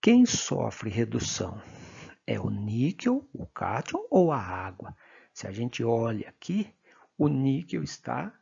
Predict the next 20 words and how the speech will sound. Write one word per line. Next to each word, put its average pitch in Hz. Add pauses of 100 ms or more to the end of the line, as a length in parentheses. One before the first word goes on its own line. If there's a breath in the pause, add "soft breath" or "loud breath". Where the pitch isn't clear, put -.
(180)
à 127
direita 135 (200)
no 117
processo 113
aqui, 139
né, 123
de 123
facilidade 117
de 120
descarga. 107
Então, 117
o 117
níquel 123 (380 loud breath)
tem 127
maior 123
facilidade 107
do 120
que -
a 82
água. 98